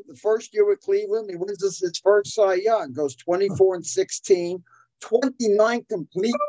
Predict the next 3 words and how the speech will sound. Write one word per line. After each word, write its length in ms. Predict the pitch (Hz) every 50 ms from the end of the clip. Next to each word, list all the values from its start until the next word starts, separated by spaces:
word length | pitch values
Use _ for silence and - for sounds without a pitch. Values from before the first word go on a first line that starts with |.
| -
games. 680 | - 220 - - 208 226 233 247 269 269 269 - - - _ _ _ _ _ _ _ _ _ _ _ _ _ _ _ _ _ _ _ _ _ _ _ _ _ _ -
And 240 | 165 170 175 175 175
then 520 | 185 190 196 190 190 190 190 190 190 -